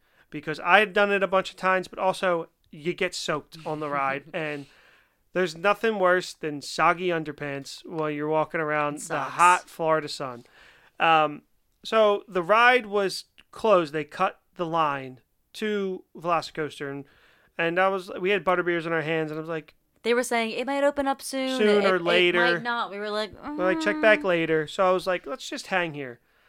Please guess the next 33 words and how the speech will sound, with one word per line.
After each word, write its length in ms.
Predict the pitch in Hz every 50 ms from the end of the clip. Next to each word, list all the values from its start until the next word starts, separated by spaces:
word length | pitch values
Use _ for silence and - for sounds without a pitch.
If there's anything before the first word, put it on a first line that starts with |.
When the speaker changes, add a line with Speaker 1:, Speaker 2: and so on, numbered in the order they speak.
| _ _ _ _ _ _ _ _ -
Speaker 1:
And 200 | 165 160 160 160
not 240 | 165 165 175 185 190 - _ _
Speaker 2:
Not 200 | - - _ _
Speaker 1:
thirty 220 | - 185 185 202 226
Speaker 2:
even 100 | 214 214
Speaker 1:
seconds 380 | 214 208 202 - 208 196 180 -
later, 440 | 175 170 175 175 190 208 208 214 _ -
Speaker 2:
Yeah. 200 | 147 143 135 131 131
Speaker 1:
they 180 | - 151 160 165
opened 360 | - 185 170 156 175 170 170
it 80 | 160 160
up, 160 | 156 156 160
and 80 | 147
we 80 | 147 151
got 280 | 147 185 180 190 190 185
in, 200 | 180 175 175 175
and 120 | 165 156
we 140 | 165 175 170
waited 380 | 165 165 165 160 165 165 170 _ _ -
maybe 720 | 180 165 170 170 160 170 170 170 170 170 165 165 160 160 151
forty-five 500 | - - - 165 170 175 170 - 185 175 175
Speaker 2:
Forty-five 380 | 208 180 185 202 202 208 196 175
minutes? 520 | 196 196 226 254 269 - - - - - -
Speaker 1:
We 200 | 170 220 269 277
didn't 240 | 349 370 370 294
wait 200 | 247 262 269 262
over 280 | 233 202 214 220 226 220
an 80 | 208 202
hour, 280 | 202 202 208 208 208 196
really, 300 | 175 180 196 226 233 208
I 40 | 202
think, 220 | - 214 214 208
for 140 | - 208